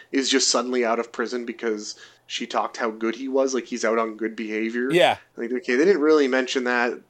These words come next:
Speaker 1: You know, why is this happening? What's going on here?
Speaker 2: Yeah, yeah.
Speaker 1: Um, so there were some leaps of faith, but I think they're, like, they sat there and they said they need to make these leaps of faith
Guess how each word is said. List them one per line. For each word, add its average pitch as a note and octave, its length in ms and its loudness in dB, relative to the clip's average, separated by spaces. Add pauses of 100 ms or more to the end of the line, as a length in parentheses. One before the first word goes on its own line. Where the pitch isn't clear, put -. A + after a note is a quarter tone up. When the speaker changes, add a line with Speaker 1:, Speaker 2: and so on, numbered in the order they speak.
(120)
Speaker 1:
You A#2+ 100 -6
know, A#2 80 -2
why C3 300 2
is B2 160 0
this A#2 120 -6
happening? G2+ 520 -10
What's A#2 180 -4
going G2 260 -8
on F#2+ 300 -12
here? F#2+ 260 -12 (120)
Speaker 2:
Yeah, A2 440 0
yeah. - 80 -8 (220)
Speaker 1:
Um, A2 220 -6 (480)
so D3 400 8
there E3 180 4
were E3+ 120 6
some F3 220 0
leaps F#3+ 240 -2
of F3 100 0
faith, C#3 360 2
but A#2+ 120 0
I A#2+ 60 2
think D#3+ 380 -4
they're, C3+ 180 6
like, B2 380 0
they C3+ 340 0
sat B2+ 340 0
there A2+ 200 0
and G2+ 180 -6
they A2+ 140 -2
said G#2+ 340 -4 (280)
they B2+ 160 2
need E3+ 320 2
to - 120 -6
make C#3 280 0
these B2 320 -4
leaps B2 260 -4
of A#2+ 100 -2
faith A#2+ 320 -2